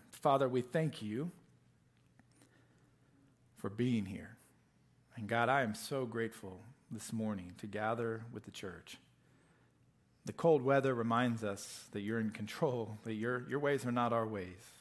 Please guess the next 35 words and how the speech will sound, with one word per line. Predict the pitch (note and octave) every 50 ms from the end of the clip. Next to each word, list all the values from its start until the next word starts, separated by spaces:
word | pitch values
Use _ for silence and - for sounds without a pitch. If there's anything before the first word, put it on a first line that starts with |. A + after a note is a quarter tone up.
| - -
but | G#2 G#2+ G2+ G#2 G#2+
that | A2 A2
you're | A2 A2 G#2+
sovereign. | G#2+ - - D#3 D3+ C#3+ A#2 G2+ G#2 F2+ F2+ - - - - - - - - - - _ _ _ _ _ _ _ _ _ _ _ _ _ _ _ _ - - - _ _ _ _ - -
So | - - C#3
when | C#3+ D3
we | C#3+ B2+
gather, | A#2+ D3 D#3 D#3+ D#3 D3 C3+
we | B2+ B2
come, | - - D3+ D#3 D3+ C#3
we | C3
wanna | B2+ C3 A#2+
submit | A#2 - - A#2 A2+ B2 C#3 C#3 - -
to | -
that, | A#2+ A2+ G#2+ G2+ D#2+ - - - - - - - - - - -
that | - A2+ A2+ A2+
truth | - - - - - D#3 C#3+ B2 - - - - C#3 C#3
that | - A#2+ A#2 A#2
you | A#2 B2+ C#3+ D3 D3 C#3+ C#3 C3 B2
are | A#2 A#2 A2+
in | A#2 B2 C3 A#2+
control | - - A2+ A2 - C#3+ C3 B2+ A#2+ A2+ A2 G#2+
of | G#2 -
everything. | - A#2 A2+ A2 G#2+ G2 - F#2+ F2+ F#2 - - _ _ _ _ _ _ - - - - - - -
So | - - B2 G#2+
we | A2 G#2+
worship | G2+ A2+ B2 C3+ C3 - - - A2+ -
you | G#2+ G#2 G2
for | F#2+ - G#2
that. | G2 - - - - - _ - - _ _ _ _ _ _ _ _ _ _ _ _ _ _ _ _ _ _ _ _ _ _ -
And | A2+ G#2+
we | G#2+ G#2+
gather | A2 B2+ C3 C3+ C#3 C3+ C#3+ C#3
around, | B2+ B2 A#2+ A#2+ B2 B2+ B2+ B2+ B2+ B2 A2+ - - - - - - - -
uh, | -